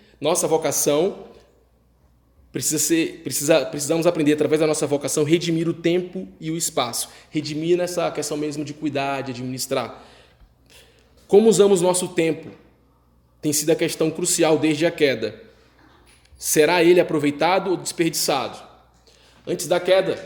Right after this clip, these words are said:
todos sabem, o homem não morria. O homem t-, não passava pela primeira morte aqui. Mas com a queda também veio a morte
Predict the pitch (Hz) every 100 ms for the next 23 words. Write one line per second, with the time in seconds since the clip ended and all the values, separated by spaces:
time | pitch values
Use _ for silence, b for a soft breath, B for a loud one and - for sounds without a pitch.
0 | - 156 165 170 165 160 147 139 151 156
1 | 151 160 151 160 127 - - B B 123
2 | 123 131 131 131 208 - B B B B
3 | B B - 135 135 147 - 151 165 156
4 | 151 147 143 147 139 131 135 - 127 -
5 | 101 - - - 131 143 175 160 170 175
6 | 175 180 160 175 143 170 175 170 170 160
7 | 156 - -